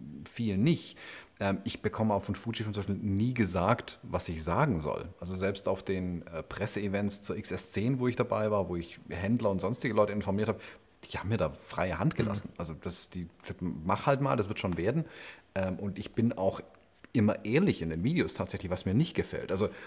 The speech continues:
Speaker 1: ich, man guckt meine Videos an. Ich reg mich in jedem zweiten Video darüber auf, dass diese, äh, Batterieklappen nicht schließen, ähm, weil ich das wirklich albern find. Ähm,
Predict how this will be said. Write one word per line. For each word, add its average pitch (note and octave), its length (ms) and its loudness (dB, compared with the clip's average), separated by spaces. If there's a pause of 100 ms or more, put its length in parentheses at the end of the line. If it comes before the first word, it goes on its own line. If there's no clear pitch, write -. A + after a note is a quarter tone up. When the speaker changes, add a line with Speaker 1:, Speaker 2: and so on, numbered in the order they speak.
(160)
Speaker 1:
ich, - 260 -6 (220)
man G2 200 0
guckt - 240 -2
meine A2 200 8
Videos G#2 340 2
an. B2 220 4
Ich - 160 -4
reg B2+ 200 2
mich B2 140 4
in G#2+ 120 2
jedem A#2 280 2
zweiten A2+ 440 4
Video A2+ 240 2
darüber B2 560 4
auf, B2+ 260 2
dass - 200 -2
diese, G#2+ 240 4 (100)
äh, G2 460 -4
Batterieklappen A2 760 2
nicht E2 160 -4
schließen, - 400 -6 (540)
ähm, F2 200 0
weil F#2+ 80 6
ich F2+ 60 2
das F#2+ 160 -2
wirklich G2+ 460 -2
albern A2 380 6
find. - 360 -8 (400)
Ähm, E2+ 440 0